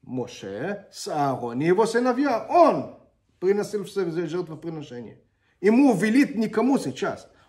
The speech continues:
Он занимается этим. Тем не менее, он должен говорить евреев, которые участвовали так сильно в этом строительстве и произведении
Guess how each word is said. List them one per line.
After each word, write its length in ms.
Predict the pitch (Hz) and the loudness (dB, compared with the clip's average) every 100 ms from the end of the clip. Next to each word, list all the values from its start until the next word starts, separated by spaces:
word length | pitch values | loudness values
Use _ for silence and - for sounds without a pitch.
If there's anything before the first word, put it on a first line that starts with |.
| _ | _
Он 220 | 285 262 | 4 6
занимается 640 | 190 196 190 190 170 - | 6 4 2 0 -2 -2
этим. 300 | 165 147 - - _ _ _ _ _ _ _ _ | -2 -2 -8 -20 _ _ _ _ _ _ _ _
Тем 180 | - 254 | 4 6
не 120 | 233 | 8
менее, 580 | 202 196 202 226 247 247 | 6 6 2 4 4 4
он 300 | 208 202 202 | 2 2 6
должен 480 | 196 262 233 220 190 | 8 6 6 0 0
говорить 540 | 190 170 190 254 - 214 185 | 0 2 2 2 -2 -6 -4
евреев, 420 | 196 202 208 202 | -2 6 6 6
которые 600 | 190 190 247 233 208 - - _ _ - | 0 4 6 6 4 -4 -18 _ _ -8
участвовали 840 | 240 - 285 254 - 220 214 196 | -6 -2 2 2 4 6 6 4
так 260 | 233 233 | 4 2
сильно 540 | - - 269 254 233 190 | 0 -4 0 2 2 2
в 80 | 196 | 2
этом 340 | 233 226 220 | 0 0 -2
строительстве 1080 | - 208 247 247 214 - 208 214 175 135 - _ _ _ _ | 0 2 2 -2 -4 -4 -2 0 0 -4 -10 _ _ _ _
и 100 | 180 | -4
произведении 1300 | 180 214 220 175 196 185 254 247 233 214 190 151 - | 2 6 6 6 -2 2 4 4 4 2 2 -2 -8